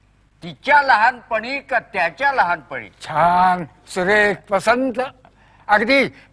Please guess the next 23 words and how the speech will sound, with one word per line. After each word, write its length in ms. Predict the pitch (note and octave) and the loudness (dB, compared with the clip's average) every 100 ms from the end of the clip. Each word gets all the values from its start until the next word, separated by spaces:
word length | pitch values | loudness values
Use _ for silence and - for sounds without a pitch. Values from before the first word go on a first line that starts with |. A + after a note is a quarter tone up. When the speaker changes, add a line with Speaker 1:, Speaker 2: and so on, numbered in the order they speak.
| D3 | -4
Speaker 2:
झकास 300 | E3+ C4 D4 | 0 2 2
पकडलं 520 | - B3+ B3+ A#3+ B3 A3 _ | 0 -4 -2 -2 -4 -6 _
टोमण्यामध्ये. 600 | A3 A3 G#3+ G3+ G3+ F#3 C#3 _ - | -2 0 0 -2 -2 -4 -6 _ -8
हा, 340 | G2+ F#3 E3 - _ - - - | -2 0 0 -4 _ -20 -20 -8
हा 140 | - C4+ | 0 2
असा 220 | B3+ C#4+ | 2 -2
कोटीग्राम 640 | - B3 A3+ D4 C#4+ C#4 | -2 -6 -4 0 2 2
हवा 200 | B3 A#3+ | 0 -4
बोलण्यात. 380 | G#3+ F#3 E3+ C#3 _ _ _ _ - - | -4 -6 -8 -12 _ _ _ _ -20 -6
हे 140 | A3 C#4+ | 0 0
जे 140 | D4 | 2
काही 180 | C#4+ D4 | 2 2
आहे 500 | C4 B3 C4+ A3+ A3+ | 4 2 2 0 -4
हे 280 | G#3+ - B3 | -8 -6 0
आमच्यात 360 | B3+ A#3+ C4 B3 | 0 0 -4 -4
नाही. 340 | A3+ G3 F#3 _ - | -6 -8 -10 _ -14
Speaker 1:
अरे. 160 | C#3 D#3 _ - | -14 -14 _ -4
Speaker 2:
आमचं 380 | F#3 G#3 C4 B3+ | -2 0 -2 -2
बोलणं 240 | B3 B3 | -2 -2
म्हणजे 260 | A#3+ A#3 A#3 | -4 -4 0
काय, 440 | G#3+ G#3 G#3+ G#3 - _ | 2 2 2 -4 -8 _
सर्रास 400 | - G3 G3+ G#3+ | -8 -8 -6 -6
आगळपगळ. 520 | G3 E3 F#3+ E3+ D#3 | -6 -2 -2 -2 -8